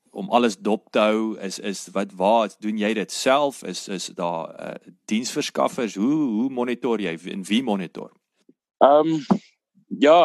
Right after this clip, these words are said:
Speaker 2: ek, ou gebruik maar vers-, verskeie rolspelers. Ehm, ou, ou monitor dit maar self, jy probeer jouself op hoogte hou van die dinge, maar ou kan nie 'n ekspert wees op alles in die lewe nie.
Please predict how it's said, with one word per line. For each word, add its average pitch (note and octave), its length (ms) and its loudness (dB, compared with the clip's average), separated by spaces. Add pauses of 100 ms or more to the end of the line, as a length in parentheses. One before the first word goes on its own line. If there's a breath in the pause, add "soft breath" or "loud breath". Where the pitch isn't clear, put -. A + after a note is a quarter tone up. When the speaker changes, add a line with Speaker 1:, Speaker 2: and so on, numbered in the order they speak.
(120)
Speaker 2:
ek, - 220 -6 (260)
ou E3+ 120 4
gebruik C#3+ 400 0
maar G3 120 0
vers-, - 200 -10 (180)
verskeie F3 500 2
rolspelers. A2+ 800 0
Ehm, G#2+ 460 2 (1160 loud breath)
ou, D3 240 4 (500)
ou F3 120 6
monitor F3 560 2
dit D3 120 -2
maar D3 120 -2
self, D3+ 360 6
jy C3 120 0
probeer C3 320 2
jouself C#3+ 680 0
op G#2+ 160 -2
hoogte A#2 240 2
hou A#2+ 280 4
van A#2 160 -2
die A#2 80 -2
dinge, A2+ 160 0
maar A2+ 240 2
ou D#3 60 2
kan F#3 180 2
nie F3 80 -2
'n A#2+ 80 0
ekspert B2 340 0
wees A#2+ 200 0
op G#2+ 120 -16
alles C3 300 -2
in B2 120 0
die G#2+ 120 0
lewe G#2 200 2
nie. F2+ 180 -16